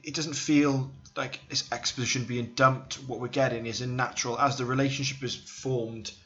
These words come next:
it's flowered between those two, we're then getting this big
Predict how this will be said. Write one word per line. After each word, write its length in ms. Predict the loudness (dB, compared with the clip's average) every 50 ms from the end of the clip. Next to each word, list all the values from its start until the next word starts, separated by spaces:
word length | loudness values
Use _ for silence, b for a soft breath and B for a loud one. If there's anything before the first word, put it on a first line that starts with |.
| b b b b b b
it's 100 | -14 -10
flowered 520 | -4 0 4 4 6 6 4 2 0 -2 -6
between 260 | -10 -6 -6 -4 -4
those 220 | -4 -4 -6 -6
two, 220 | -6 -4 -4 -4 -2
we're 160 | -2 -4 -2
then 220 | -2 -2 -2 -2
getting 280 | -2 0 0 0 0 -2
this 120 | -4 -6 -8
big 400 | -6 -2 0 0 0 -2 -6